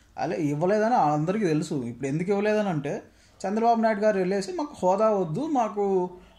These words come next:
డబ్బులు కావాలి, ప్యాకేజీ ఇవ్వండి, అమరావతికి అంత ఇవ్వండి, ఇంత ఇవ్వండి, మాకు వెనుకబడిన జిల్లాలకి పారిశ్రామిక పన్ను రాయితీలు అవసరం లేదు,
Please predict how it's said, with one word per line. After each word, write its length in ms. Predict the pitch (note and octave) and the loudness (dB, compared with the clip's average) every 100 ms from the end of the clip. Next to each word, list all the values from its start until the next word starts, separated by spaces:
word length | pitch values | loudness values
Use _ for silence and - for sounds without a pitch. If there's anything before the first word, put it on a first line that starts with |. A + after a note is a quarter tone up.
| D3+ | 0
డబ్బులు 300 | F3 F#3+ G#3 | 2 2 2
కావాలి, 280 | F#3 F3 B3+ | 4 2 2
ప్యాకేజీ 420 | F3 F3+ G3 F3+ | 0 2 0 0
ఇవ్వండి, 180 | E3+ A#3 | 0 0
అమరావతికి 480 | E3+ F3+ F#3 F3+ | 2 2 0 0
అంత 200 | F3 E3 | -2 -2
ఇవ్వండి, 220 | E3 D#3+ A3+ | -4 -2 -2
ఇంత 240 | F3 E3 | -2 -2
ఇవ్వండి, 380 | E3 D3 A#3 D4+ - _ F3 | -2 -2 -2 -6 -16 _ -2
మాకు 280 | F3 E3+ E3 | -2 0 0
వెనుకబడిన 500 | E3+ F#3+ G3+ F#3+ F3+ | 0 2 2 2 0
జిల్లాలకి 460 | F3 F3 D#3+ E3 | 2 2 0 -2
పారిశ్రామిక 600 | D#3 D#3+ D#3+ F3 E3+ D#3 | -2 -2 0 -2 -2 -2
పన్ను 200 | D#3 D3+ | -2 0
రాయితీలు 300 | D#3 D3+ D#3 | 0 0 -2
అవసరం 360 | D3 D3 E3+ D#3 | -2 -2 -4 -4
లేదు, 220 | D3 G#4 | -4 -6